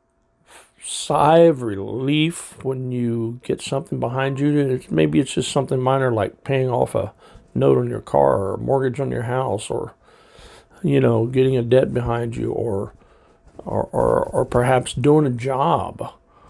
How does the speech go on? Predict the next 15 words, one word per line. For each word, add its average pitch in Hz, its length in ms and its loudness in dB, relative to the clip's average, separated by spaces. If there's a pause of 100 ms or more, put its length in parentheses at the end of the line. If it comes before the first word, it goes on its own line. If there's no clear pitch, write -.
(240)
uh, 123 300 -2 (100)
a-, - 240 -4
accomplishing 147 640 0
a 120 60 -2
task - 680 0 (840)
that 123 280 -2
you 139 120 -4
put 147 240 2
a - 20 6
lot 147 160 6
of 147 80 6
work 147 320 2
into 113 600 -2
and, 98 360 -10
and, 127 380 -8